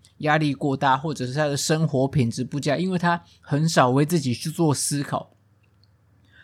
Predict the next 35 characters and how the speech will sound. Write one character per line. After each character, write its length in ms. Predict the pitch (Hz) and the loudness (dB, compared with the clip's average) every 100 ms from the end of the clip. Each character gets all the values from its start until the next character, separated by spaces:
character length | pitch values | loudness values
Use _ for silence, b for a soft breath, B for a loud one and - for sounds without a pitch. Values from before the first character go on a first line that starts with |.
| b - | b -2
那 140 | 269 | -2
我 180 | 214 135 | 0 2
会 120 | 180 | 2
觉 120 | 180 | 2
得 80 | 160 | 0
说， 360 | 147 160 160 156 | 0 0 0 -2
假 160 | 127 | -2
设 200 | 131 180 | -2 -2
前 320 | 151 - 156 160 | -2 0 2 2
几 220 | 151 123 | 0 -2
年 240 | 117 113 | -4 -4
啊， 100 | 117 | -6
我 160 | 120 120 | -6 -6
自 160 | 107 | -6
己 160 | 95 131 | -4 -2
是 160 | 151 170 | -2 -4
属 360 | - 123 113 | -4 -4 -4
于 100 | 117 | -2
那 100 | 143 | -2
种 240 | 156 120 123 | -2 -4 -8
比 80 | |
较 380 | - 147 135 120 b b | -4 0 0 -2 b b
全 260 | - 160 156 | -2 2 4
力 120 | 208 | 4
以 40 | 135 | 2
赴 180 | 170 | 0
的 140 | 139 113 | -4 -4
人， 160 | 90 | -6
因 140 | 107 208 | -4 0
为 0 | |
我 100 | 160 | 0
会 80 | 175 | 0
觉 120 | 160 | -2
得 120 | 143 | -4
说， 260 | 151 151 | -4 -4